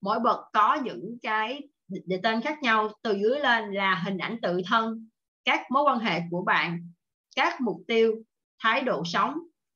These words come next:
công việc, ước muốn. Và phía trên cùng cánh cửa của thành công có tên là ngày mai. Trên đó có sức khỏe, tiền tài, hạnh phúc, bạn bè, trưởng thành, bình an,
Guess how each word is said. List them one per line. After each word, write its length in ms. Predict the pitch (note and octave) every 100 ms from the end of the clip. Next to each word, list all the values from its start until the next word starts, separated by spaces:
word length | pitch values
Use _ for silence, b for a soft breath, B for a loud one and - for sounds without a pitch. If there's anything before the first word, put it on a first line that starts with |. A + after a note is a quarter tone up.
| -
công 260 | A#3 A3+ G3+
việc, 260 | G3 F3 - _ _ -
ước 220 | D4 D4
muốn. 340 | B3 C4 E4 F#4 _ _ _ _ -
Và 300 | A3+ G#3 G#3
phía 100 | D#4 D#4+
trên 160 | C4 -
cùng 360 | G#3 F#3 F3 E3+
cánh 180 | A#3 C#4+
cửa 380 | F3+ D#3+ G#3 C4 A#3+ _ -
của 300 | D3+ E3 A3+ B3+
thành 160 | A3 F3+
công 280 | G#3 G#3 G#3 F3 -
có 120 | A3+ B3+
tên 160 | G#3 G3+
là 120 | F3
ngày 220 | F3 F3
mai. 440 | F#3 G#3 G#3 G3+ _ _ _ -
Trên 180 | A3+ G#3
đó 280 | G3+ C4 -
có 100 | B3 F#4
sức 80 | - -
khỏe, 360 | E3 E3 C4 D#4 _ -
tiền 240 | A3 F3 F#3+
tài, 320 | G3 F#3+ E3+ E3+
hạnh 240 | - E3+ F#3 D#4+
phúc, 180 | F4+ - _ _ _
bạn 340 | G#3+ F#3 F#3 G#3+
bè, 320 | G#3 F#3+ E3+ E3+ - _
trưởng 220 | G#3+ G3 C4+
thành, 360 | B3+ G3+ F#3 F3+ -
bình 220 | G3+ G3 E3+
an, 300 | A3 A3+